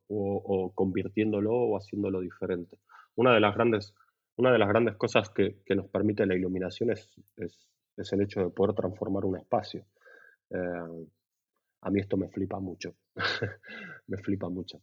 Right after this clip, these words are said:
Me flipa mucho el, el, el, el llegar a un espacio y verlo, ¿no? Con, y, y, y luego decir, "Vale, ok,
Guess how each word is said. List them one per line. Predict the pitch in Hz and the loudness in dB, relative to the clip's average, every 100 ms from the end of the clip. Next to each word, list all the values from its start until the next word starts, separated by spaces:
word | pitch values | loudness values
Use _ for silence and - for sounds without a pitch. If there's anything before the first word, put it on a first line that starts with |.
| _ | _
Me | 95 | -6
flipa | 98 113 110 | -2 0 2
mucho | 113 - 107 | 2 2 4
el, | 101 95 | 4 0
el, | 92 98 95 | -2 -4 -6
el, | 101 92 92 90 87 _ _ _ - | -6 -4 -6 -8 -12 _ _ _ -8
el | 90 | -6
llegar | 92 95 110 | -2 2 2
a | |
un | 110 | 2
espacio | 98 - 110 - 113 113 113 117 | 0 2 2 2 2 6 6 6
y | 104 | 4
verlo, | 98 101 110 104 107 113 | 2 2 2 2 2 0
¿no? | 120 - | -2 -4
Con, | 101 87 85 80 - _ _ _ - - _ _ _ _ - | -6 -8 -10 -14 -20 _ _ _ -20 -20 _ _ _ _ -8
y, | 92 87 - | -8 -8 -10
y, | 87 - - 98 | -12 -12 -10 -6
y | |
luego | 92 101 101 | -2 0 2
decir, | 101 - 98 | 0 -4 -6
"Vale, | 92 95 92 92 | -4 -6 -6 -6
ok, | 95 | -6